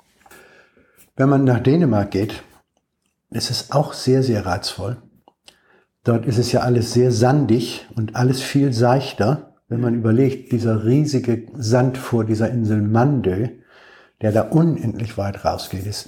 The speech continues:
sehr, sehr besonders. Oder auch die dynamischen Bereiche um diese Halbinsel Skalling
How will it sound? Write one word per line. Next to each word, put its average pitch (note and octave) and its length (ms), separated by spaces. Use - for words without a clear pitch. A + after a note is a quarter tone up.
sehr, B2+ 360
sehr G#2+ 180
besonders. F#2+ 680
Oder B2 300
auch G#2 80
die A#2 160
dynamischen A#2+ 720
Bereiche G2+ 480
um G#2+ 200
diese G2+ 360
Halbinsel A2 440
Skalling A#2+ 760